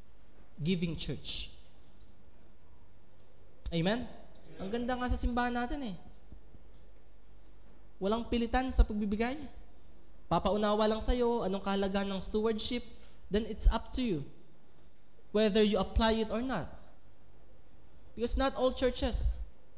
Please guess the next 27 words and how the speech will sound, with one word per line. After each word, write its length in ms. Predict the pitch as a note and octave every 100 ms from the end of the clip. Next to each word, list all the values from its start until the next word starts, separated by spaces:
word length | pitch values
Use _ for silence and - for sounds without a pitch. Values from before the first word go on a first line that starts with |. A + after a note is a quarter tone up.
| -
are 80 | G#3
like 240 | G3+ F3
that. 400 | E3 D3+ - - -
May 80 | G#3
simbahan 440 | - A#3 A#3 B3 B3
nga 100 | B3
na 160 | B3 A3+ G#3+ - - - - -
pinasara 400 | - G#3+ - A3
yung 120 | A3 A3
simbahan 440 | A3 G#3+ B3 A3
eh. 100 | F#3 - - - - - - - - G3
Walang 400 | G3 G#3+ A3+ G#3+
uuwi 480 | A3+ G#3 A#3 A3 - - - - - -
hanggat 240 | F#3 F#3+
hindi 160 | G3 F#3
natin 320 | F#3 F3+ F3+
nakukumpleto 560 | F3 F3 F3 E3+ E3 E3+
ang 80 | D3+
ating 260 | D3+ D#3 C#3 C#3+ - - - - - - - - - - - - - -
goal. 280 | F3 C#3+ B2 - - - - - - - - - - B2
Oh. 120 | A2 - - - - - -
Para 240 | E3+ F#3+
makumpleto 480 | G3+ A3 G#3+ A3 G#3+
na 160 | A3+ B3
lang, 140 | B3+ B3+ A3 - - - - -
nagbigay 480 | D#3+ D#3 D3+ E3 D#3
pa 160 | -